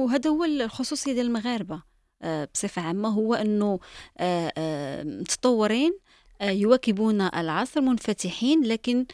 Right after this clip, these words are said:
آه، آه، هم، آه، متشبتين ب-، آه، بالأصل وبالتراث وبكل ما هو تقاليد وكل ما هو عادات. وهذا الشيء كيبان،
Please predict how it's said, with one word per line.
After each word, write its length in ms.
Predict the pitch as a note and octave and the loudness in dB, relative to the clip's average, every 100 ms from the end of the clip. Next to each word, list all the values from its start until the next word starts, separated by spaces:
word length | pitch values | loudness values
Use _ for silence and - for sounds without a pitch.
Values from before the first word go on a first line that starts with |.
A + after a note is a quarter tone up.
| - _ _ | -14 _ _
آه، 260 | F#3 F#3 F3+ | -2 0 2
آه، 480 | - F3+ E3+ F3+ F#3+ | 2 0 0 0 0
هم، 460 | E3+ C4+ C#4 C4+ | 2 4 4 2
آه، 140 | G3+ F#3 | 2 2
متشبتين 920 | G3+ A3+ A3+ A#3 A3+ - D#4 D4+ G3+ | 0 0 0 0 -2 0 2 2 2
ب-، 80 | |
آه، 400 | G#3 F3+ F3 E3+ | 0 0 -2 -2
بالأصل 520 | E3 F#3+ - B3+ - A3 | -4 -4 -2 -4 -2 -2
وبالتراث 760 | E3+ - G3 F#3 A3 A3 G3 | -4 -6 -2 0 2 0 -2
وبكل 340 | E3 - A3 G3 | -6 -4 -2 0
ما 100 | F#3 | -2
هو 380 | E3+ D#3+ E3+ E3 - - - | -2 -2 -2 -6 -14 -20 -10
تقاليد 600 | F#3 - E3+ F3 F#3+ E3+ | -6 -2 -2 0 0 0
وكل 180 | - E3+ | -2 -2
ما 100 | F3 | -2
هو 140 | E3+ | 0
عادات. 420 | E3+ D#3+ F3 A#3 - | 0 -2 0 -2 0
وهذا 100 | B3 | -2
الشيء 140 | - - | -2 -2
كيبان، 360 | C4 D#4 D#4+ | 2 2 2